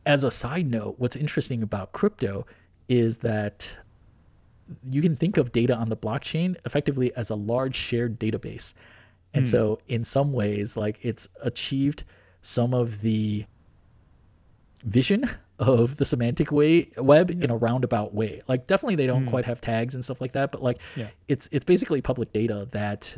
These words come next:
Speaker 1: that people are incentivized, or they don't have a choice really, <laughs> because, like, all the data, even data marked as private inside a
Speaker 2: Yeah.
Speaker 1: smart contract, is technically readable and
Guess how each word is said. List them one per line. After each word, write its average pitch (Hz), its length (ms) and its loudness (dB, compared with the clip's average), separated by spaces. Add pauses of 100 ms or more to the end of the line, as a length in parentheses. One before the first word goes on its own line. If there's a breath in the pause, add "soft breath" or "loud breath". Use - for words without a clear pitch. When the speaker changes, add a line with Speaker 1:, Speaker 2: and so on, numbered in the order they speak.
Speaker 1:
that 107 340 -2
people 123 220 -4
are 107 60 -6
incentivized, 117 720 -4
or 127 180 4
they 127 120 4
don't - 140 0
have 143 100 -2
a 123 40 0
choice - 380 2
really, 113 400 2
<laughs> - 20 -20
because, 117 420 -2 (300 loud breath)
like, 127 140 0
all 143 120 4
the 139 80 4
data, 123 380 4
even 120 400 -2 (1000)
data 120 240 4
marked 110 300 -2
as 107 120 -2
private 120 560 0 (320 loud breath)
inside 120 320 0
a 117 40 -2
Speaker 2:
Yeah. - 20 -2
Speaker 1:
smart 117 200 -6
contract, 151 460 -2
is 113 160 -2
technically 120 460 -4
readable 101 480 -2
and 101 320 -6